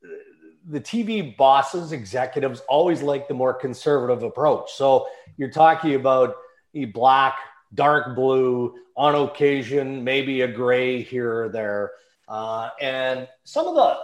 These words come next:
ex-players can get away with being a little bit more out there with a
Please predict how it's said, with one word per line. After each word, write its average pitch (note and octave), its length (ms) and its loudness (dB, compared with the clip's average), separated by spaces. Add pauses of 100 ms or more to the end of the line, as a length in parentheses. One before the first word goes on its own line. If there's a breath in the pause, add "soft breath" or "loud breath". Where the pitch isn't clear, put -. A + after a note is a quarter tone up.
ex-players D3 1000 -2
can B2+ 300 -8
get C#3 160 2
away C3 300 2
with C3+ 260 -4
being C3 280 -4
a B2 60 -2
little C3+ 360 0
bit D#3+ 220 2
more D3 280 0
out D3 240 -2
there D#3+ 260 2
with C3 220 -2
a A#2 180 -2